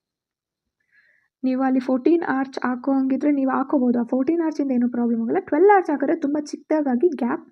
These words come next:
ಜಾಸ್ತಿ ಆಗೋಗ್ಬಿಡುತ್ತೆ. So ತರ್ಟೀನ್ ಆರ್ಚ್ ಹಾಕಿ ಲಾಕ್ ಇದೆಯಲ್ಲ, ಫೋರ್ ಚೈನ್ ಲಾಕು, ಆ ಲಾಕ್ ಮೇಲೇನೆ ಮತ್ತೊಂದು ಸರಿ ನಾನು ಲಾಕ್ ಮಾಡ್ತಾ ಇದ್ದೀನಿ. So ಲಾಕ್ ಮೇಲೆ ಲಾಕ್ ಮಾಡಿ, ಇವಾಗ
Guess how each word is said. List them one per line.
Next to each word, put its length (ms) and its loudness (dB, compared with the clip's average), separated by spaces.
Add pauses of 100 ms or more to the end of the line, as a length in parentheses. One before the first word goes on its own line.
ಜಾಸ್ತಿ 360 0
ಆಗೋಗ್ಬಿಡುತ್ತೆ. 600 -4 (580)
So 40 0 (120)
ತರ್ಟೀನ್ 380 2
ಆರ್ಚ್ 260 -2
ಹಾಕಿ 280 2 (340)
ಲಾಕ್ 340 4
ಇದೆಯಲ್ಲ, 340 2 (720)
ಫೋರ್ 280 0
ಚೈನ್ 300 0
ಲಾಕು, 340 0 (280)
ಆ 80 0 (140)
ಲಾಕ್ 420 2
ಮೇಲೇನೆ 380 0 (160)
ಮತ್ತೊಂದು 500 -2
ಸರಿ 220 -4 (120)
ನಾನು 220 0 (100)
ಲಾಕ್ 320 -2
ಮಾಡ್ತಾ 300 -6
ಇದ್ದೀನಿ. 300 -8 (3500)
So 260 0
ಲಾಕ್ 380 -2
ಮೇಲೆ 240 0
ಲಾಕ್ 380 -2
ಮಾಡಿ, 280 -4 (480)
ಇವಾಗ 300 4